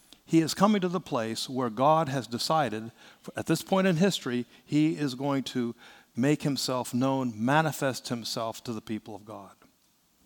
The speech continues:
Secondly, of course, the temple is a place where other believers gather to worship God and to bring their offerings.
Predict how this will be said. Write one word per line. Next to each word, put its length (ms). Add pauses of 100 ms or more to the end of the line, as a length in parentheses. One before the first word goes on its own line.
(380)
Secondly, 640
of 100
course, 360
the 80
temple 360
is 100
a 60
place 340
where 140
other 220
believers 680
gather 720 (640)
to 120
worship 600 (160)
God 480 (260)
and 240
to 180
bring 640
their 340
offerings. 800